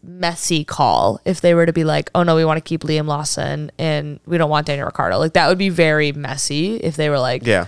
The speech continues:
Speaker 1: "Actually, J K, we let you race two races, and now, like,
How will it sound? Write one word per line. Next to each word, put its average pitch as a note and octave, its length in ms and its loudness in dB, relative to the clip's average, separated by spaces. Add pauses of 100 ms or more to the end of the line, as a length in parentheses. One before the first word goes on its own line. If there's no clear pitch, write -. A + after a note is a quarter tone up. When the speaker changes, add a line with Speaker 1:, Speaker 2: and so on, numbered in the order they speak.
(340)
Speaker 1:
"Actually, F3 520 0
J D3+ 200 0
K, C#3 480 -2 (160)
we E3+ 160 0
let D#3+ 160 4
you E3+ 100 2
race D#3+ 220 2
two D#3 160 -2
races, D3 440 -2
and D3 80 -4
now, C#3 260 -2
like, C3+ 300 -4